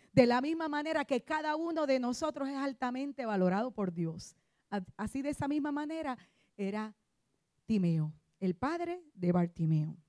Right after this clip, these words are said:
Y, y, y yo creo que cuando nosotros pensamos en eso, di-, de-, pe-, podemos pensar porque el Señor no tuvo en esa alta estima, fue que Él envió a su hijo a morir por nosotros, lo envió al mundo para darnos la oportunidad de ver a Dios entre nosotros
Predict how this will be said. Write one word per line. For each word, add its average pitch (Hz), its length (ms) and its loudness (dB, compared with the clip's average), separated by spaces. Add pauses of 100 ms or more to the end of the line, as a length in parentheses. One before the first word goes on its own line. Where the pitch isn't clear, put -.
(1400)
Y, 262 360 -2
y, 226 580 -6
y 208 140 -4
yo 220 180 -6
creo 311 240 -12
que 240 140 -12
cuando 202 240 -14
nosotros 196 360 -16
pensamos 269 480 -14
en 269 120 -16
eso, 269 240 -16
di-, 254 180 -16
de-, 208 160 -10
pe-, 208 240 -14
podemos 202 320 -10
pensar 285 320 -8
porque 214 360 -8
el 196 100 -6
Señor 196 280 -12
no 233 120 -10
tuvo 285 180 -10
en 269 80 -8
esa 269 220 -6
alta 254 180 -8
estima, 262 460 -6 (320)
fue 233 160 6
que 254 120 -2
Él 247 80 0
envió 214 380 2
a 240 80 2
su 220 240 0
hijo 165 340 0
a 170 60 -2
morir 196 500 -2 (480)
por 185 180 4
nosotros, 202 440 2
lo 214 60 6
envió 196 320 8
al 233 140 4
mundo 226 480 4 (320)
para 226 360 2
darnos 320 720 2
la 269 280 4
oportunidad 226 800 0
de 254 160 4
ver 285 200 4
a 269 120 4
Dios 302 460 0
entre 269 380 -2
nosotros 262 720 -6